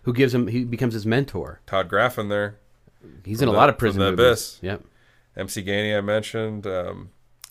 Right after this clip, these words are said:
Speaker 2: I don't really recognize any of these other guys.
Speaker 1: David Rasche is one of those actors who should have a bigger career.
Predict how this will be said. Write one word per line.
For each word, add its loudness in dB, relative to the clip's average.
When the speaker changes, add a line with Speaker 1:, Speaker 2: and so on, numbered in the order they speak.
Speaker 2:
I -18
don't -14
really -6
recognize -6
any -6
of -6
these -10
other -6
guys. -14
Speaker 1:
David 6
Rasche 2
is 0
one 0
of 2
those 0
actors -4
who -4
should -4
have -2
a -8
bigger -4
career. -14